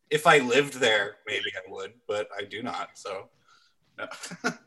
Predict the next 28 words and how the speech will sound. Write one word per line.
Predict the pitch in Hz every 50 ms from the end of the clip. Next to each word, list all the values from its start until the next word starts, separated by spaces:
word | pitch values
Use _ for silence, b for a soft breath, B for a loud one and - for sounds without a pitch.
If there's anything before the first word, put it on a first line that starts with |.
| b b b b b b b _ _ _ _ _ _
But | - 180
I | 185 202 202
might | 208 214 208
haunt | - - 180 175 165 165 - -
the | 156 147
woods, | 139 139 120 98 - - 104
is | 95 98
what | 110 107 104
I'm | 101 101
saying. | - - 113 101 98 101 98
And | 98 107
I, | 110 107 107 104 117
I'm, | 117 113 110 110 - 120
you | 123 120
know, | 110 110 107 -
open | 123 127 131 - 139 135
to | 135
suggestions | 131 - - 127 117 135 143 139 139 - - 135 123 120 117 -
as | - 131 131 131 131 -
to | - 151
the | 143 139
best | 123 151 156 156 156 -
way | 160 151 147 147 143
to | 139 139
drive, | 123 113 113 123 135 139 139 135 135 131 127 127 123 120 120 - - - _ _ _ _ _ _ _ _ _ _
uh, | 113 117 113 110 110 107 107 107 110 - - - _ _ _ _ 110
rich | 110 131 143 143 - - -
tourists | - - 151 135 131 127 120 - - - - - - -